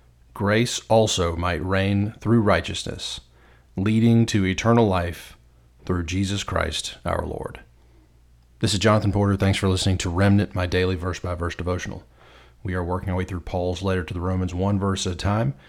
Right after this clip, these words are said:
and we have now reached the end of, uh, chapter five. So, uh, this is the last verse.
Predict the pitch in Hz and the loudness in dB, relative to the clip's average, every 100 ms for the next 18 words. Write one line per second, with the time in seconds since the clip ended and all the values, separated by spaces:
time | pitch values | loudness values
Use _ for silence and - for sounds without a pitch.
0 | - _ - 90 90 95 92 95 98 95 | -20 _ -6 -2 -2 -2 0 0 0 0
1 | 95 - 107 - 123 113 107 110 104 104 | -2 -4 -4 -2 0 2 2 0 0 -2
2 | 104 101 - 98 95 - 101 101 - 110 | -2 -6 -6 -4 -4 -2 -4 -4 -6 -6
3 | 90 - - - - 87 - - - - | -8 -12 -18 -10 -6 -6 -8 -18 -20 -20
4 | - - 90 - 123 127 120 120 117 - | -12 -6 -4 0 0 4 6 6 4 2
5 | 113 110 107 | 2 2 0